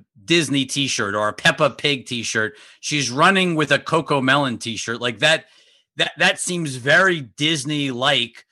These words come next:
when I look at that picture. Like, that's exactly what Disney wants.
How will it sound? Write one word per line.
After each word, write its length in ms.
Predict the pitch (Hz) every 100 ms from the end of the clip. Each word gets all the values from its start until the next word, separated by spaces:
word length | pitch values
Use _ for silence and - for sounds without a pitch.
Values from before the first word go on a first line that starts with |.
| _ _ _ 123
when 320 | 120 147 143
I 160 | 139
look 340 | 135 135 165 156
at 160 | 139
that 320 | 139 135 - -
picture. 440 | 170 - 110 98
Like, 180 | 107 107
that's 240 | 151 -
exactly 420 | 135 123 156 160
what 160 | 143 139
Disney 320 | 143 131 139
wants. 420 | 131 135 117 -